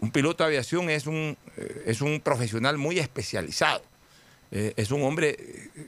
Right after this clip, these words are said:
que trabaja exclusivamente en volar aviones. Entonces, el momento en que, que se pierden espacios, eh, ¿qué queda para, para, para, para él?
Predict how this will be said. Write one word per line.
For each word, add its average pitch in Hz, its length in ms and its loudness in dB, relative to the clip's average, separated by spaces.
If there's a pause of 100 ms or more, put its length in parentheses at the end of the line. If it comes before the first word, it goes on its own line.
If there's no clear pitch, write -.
(180)
que 117 120 4
trabaja 123 460 6
exclusivamente 135 1040 2
en 101 100 0
volar 120 280 6
aviones. 143 400 2
Entonces, 101 260 -4
el 107 80 -2
momento 139 380 0
en 165 80 -2
que, 127 220 0 (340)
que 120 100 2
se 113 120 4
pierden 190 420 4
espacios, 135 580 0 (560)
eh, - 360 -6 (180)
¿qué 175 140 4
queda 208 400 6
para, 117 260 -2
para, 110 280 -2
para, 110 260 0
para 120 240 6
él? 226 180 2